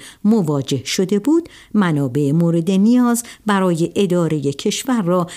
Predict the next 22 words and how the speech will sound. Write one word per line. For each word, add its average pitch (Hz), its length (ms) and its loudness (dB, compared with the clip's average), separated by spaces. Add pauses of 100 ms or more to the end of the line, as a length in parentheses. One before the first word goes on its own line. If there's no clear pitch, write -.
(120)
از 165 260 -2
روش‌های 165 840 -2
دیگری 160 680 0 (180)
چون 170 320 0 (240)
استقراض، 180 880 -2 (360)
خلق 151 460 -4
پول، 226 540 0 (300)
فروش 147 520 0 (180)
اوراق 247 520 2 (400)
تأمین 226 500 0
می‌کرد. 120 580 -6 (720)
روش‌هایی 254 540 2
که 214 240 -2
البته 175 480 0
دولت 185 420 0
سیزدهم 214 640 0 (220)
تا 220 140 0
به 196 240 -2
امروز 226 460 4 (220)
با 165 180 0
پیامدهای 180 1000 0
آن 208 220 2